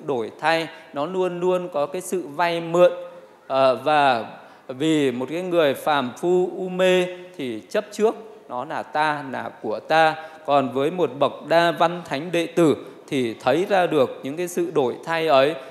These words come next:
thấy ra được cái sự vay trả ấy, thấy ra được cái sự giả tạm ấy, thấy ra được cái sự sinh diệt ấy. Cho nên ni tham, cho nên diệt trừ được tham ái, cho nên diệt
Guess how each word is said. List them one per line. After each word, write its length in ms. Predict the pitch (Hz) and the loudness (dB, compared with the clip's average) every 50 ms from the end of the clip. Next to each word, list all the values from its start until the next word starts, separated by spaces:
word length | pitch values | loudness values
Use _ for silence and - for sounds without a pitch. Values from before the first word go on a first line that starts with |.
| - - - | -18 -6 -4
thấy 200 | 139 131 165 175 | -2 0 0 2
ra 180 | 196 185 175 | 4 4 2
được 260 | 165 147 151 123 - - | 2 2 0 -2 0 0
cái 160 | 127 127 151 | -2 -2 -2
sự 260 | - - - 165 147 | -2 -4 -4 -4 -4
vay 300 | 143 143 175 175 175 170 165 | -2 0 0 0 0 -2 -2
trả 240 | - 170 127 117 107 | 0 0 2 2 0
ấy, 380 | 107 98 120 127 139 156 175 180 - - - - - - | 0 0 2 4 4 4 2 0 -6 -14 -18 -20 -12 -6
thấy 220 | 143 131 147 170 | -4 -4 -4 -4
ra 240 | 175 180 175 170 165 | -2 0 0 0 0
được 260 | 151 147 135 113 - | 0 -2 -4 -6 -6
cái 120 | - 123 131 | -8 -10 -10
sự 200 | - - 165 160 143 | -8 -8 -10 -10 -8
giả 380 | 127 127 131 113 101 98 - - | -4 -2 -2 -2 -2 -4 -8 -8
tạm 240 | 135 127 123 - - | -6 -6 -6 -8 -8
ấy, 300 | 117 120 120 123 131 147 - - - - - | -4 -2 -2 -2 -2 -4 -8 -14 -18 -20 -10
thấy 220 | - 123 131 147 160 | -8 -6 -6 -6 -4
ra 160 | 175 170 156 | -2 -2 -2
được 240 | 143 139 120 - - | -2 -4 -8 -8 -8
cái 100 | 135 127 | -12 -12
sự 260 | - - 175 170 - | -10 -10 -10 -10 -10
sinh 360 | - - - 196 185 175 170 | -14 -8 -6 -4 -4 -4 -4
diệt 200 | 143 156 143 113 - - - | -4 -4 -4 -4 -4 -8 -4
ấy. 240 | 131 117 123 135 147 - - - - - - | 0 0 0 0 -2 -6 -12 -18 -20 -20 -12
Cho 180 | - 170 165 165 | -6 -6 -4 -2
nên 380 | 170 170 175 175 165 165 170 | -2 0 0 0 -2 -4 -6
ni 200 | 175 185 185 180 175 180 - - | -4 -2 -2 -2 -4 -6 -10 -4
tham, 300 | 175 170 175 175 170 156 - - - - - - _ _ | -2 0 0 0 0 -4 -10 -16 -20 -20 -20 -20 _ _
cho 140 | - 190 175 | -4 -4 -4
nên 240 | 180 185 185 185 175 | -2 -2 -4 -4 -4
diệt 200 | 143 151 139 131 - | -2 -2 -2 -2 -4
trừ 200 | - 143 131 127 | -6 -4 -4 -4
được 260 | 117 117 113 - - | -4 -6 -8 -8 -8
tham 220 | - 156 160 151 - - | -6 -6 -6 -6 -8 -8
ái, 300 | - - 120 123 143 165 - - - - - - | -8 -6 -4 -4 -6 -8 -12 -16 -20 -20 -20 -10
cho 180 | - 170 165 | -8 -8 -8
nên 260 | 160 156 160 160 156 139 123 | -6 -8 -10 -10 -12 -12 -10
diệt 160 | 120 117 | -10 -10